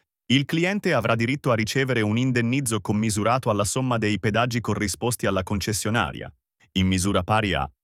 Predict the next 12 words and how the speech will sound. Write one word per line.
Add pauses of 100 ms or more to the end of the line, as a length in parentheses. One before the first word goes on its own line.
(200)
A. (540)
Trenta
per
cento
nel
caso
di
risposta
fornita
tra
il
trentunesimo